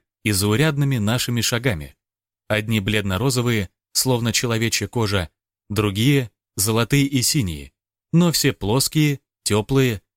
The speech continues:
бархатистые на свету, словно бы некие лики солнцеподобные,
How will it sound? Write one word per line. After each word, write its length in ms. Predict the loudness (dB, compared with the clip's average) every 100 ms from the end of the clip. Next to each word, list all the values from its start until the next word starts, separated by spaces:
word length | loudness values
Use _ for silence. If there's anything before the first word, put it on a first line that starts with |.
| -6
бархатистые 760 | -4 0 -2 0 0 2 0
на 80 | 0
свету, 480 | 0 0 0 -4 -6 _ _ _ _
словно 420 | -4 0 0 0
бы 140 | 0 0
некие 380 | 0 0 0
лики 320 | 0 0 -2 -2
солнцеподобные, 1040 | -2 -2 -2 -2 -2 -2 -2 -2 -4